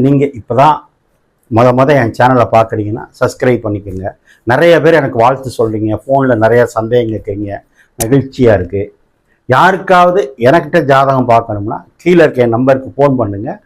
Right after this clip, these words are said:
நம்ம WhatsApp-ல, ஆன்லைன்ல ஜாதகம் பார்க்கலாம். ஆஹ், நான் வணங்கும் அந்த அண்ணாமலையார், உண்ணாமலை தாய், நித்தம் வணங்கி வேண்டி நிற்கும் குமரமலையான், என் தா-, என் தாய் தந்தையர்கள், இவங்களை வணங்கி இந்த மாத பலன்கள் கடந்த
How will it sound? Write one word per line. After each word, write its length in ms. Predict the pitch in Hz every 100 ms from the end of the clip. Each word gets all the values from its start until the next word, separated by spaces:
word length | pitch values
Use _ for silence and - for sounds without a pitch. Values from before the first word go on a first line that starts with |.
| _ _ -
நம்ம 200 | 127 120
WhatsApp-ல, 500 | 123 135 - 117 - 107
ஆன்லைன்ல 360 | 120 120 117 107 95
ஜாதகம் 400 | 110 120 107 98
பார்க்கலாம். 380 | 104 104 98 - _ _ _ _ -
ஆஹ், 340 | 127 123 117 120
நான் 160 | 160 170
வணங்கும் 420 | 165 165 156 120 104 - _
அந்த 160 | 113 117 120
அண்ணாமலையார், 560 | 131 139 131 123 113 107
உண்ணாமலை 380 | 123 123 113 104 -
தாய், 200 | 110 110 - _ _ _ _ _
நித்தம் 400 | 135 131 - 170 139
வணங்கி 280 | 135 143 127
வேண்டி 200 | 135 135 123
நிற்கும் 300 | 117 113 107
குமரமலையான், 760 | 113 123 123 110 101 101 110 104 _ _ _ _ -
என் 140 | 123 127
தா-, 220 | 123 139 127
என் 100 | 117 110 -
தாய் 240 | 131 147
தந்தையர்கள், 580 | 131 113 104 101 92 107 107 - -
இவங்களை 240 | 113 113 101
வணங்கி 340 | 113 120 113 143 - _ _ 120
இந்த 120 | 113 107
மாத 180 | 120 143 127
பலன்கள் 400 | 113 110 107 135 - _ _ -
கடந்த 320 | 104 127 139